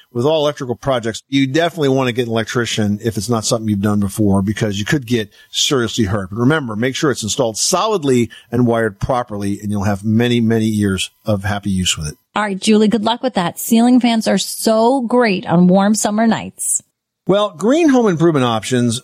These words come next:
Speaker 1: seem to be multiplying lately, and it's not always clear how much you're actually helping the planet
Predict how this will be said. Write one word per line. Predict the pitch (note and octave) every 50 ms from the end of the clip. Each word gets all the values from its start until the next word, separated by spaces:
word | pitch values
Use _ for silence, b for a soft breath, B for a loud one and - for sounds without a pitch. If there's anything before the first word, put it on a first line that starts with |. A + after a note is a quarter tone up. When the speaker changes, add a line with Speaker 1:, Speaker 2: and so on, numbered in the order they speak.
| -
Speaker 1:
seem | - - E3+ D#3 D3+ D3+ C#3
to | A#2+ B2+
be | A#2+ A#2+ A2+
multiplying | A2+ A#2 B2+ C#3 C#3+ - B2 - - A#2+ G#2+ G#2+ G#2 G2
lately, | G2+ G#2 G#2+ G#2 G#2 A2 B2 -
and | C3+ B2+
it's | C3 B2 -
not | F3+ A3+ E4+ F#4+
always | F#4+ D#4 - -
clear | - - - F3 E3+ D#3+ C3 A#2 G#2 G2+ G2 F#2+ _ b b b b b b b
how | b - F#3 A#3+
much | C#4 D4 A#3 -
you're | - C3+
actually | C3 B2+ - - C3 A#2
helping | B2+ B2+ B2+ - A#2 G#2
the | G2+
planet | G2 - - F3 E3+ D3 B2+ A2+ A2 A2 A2+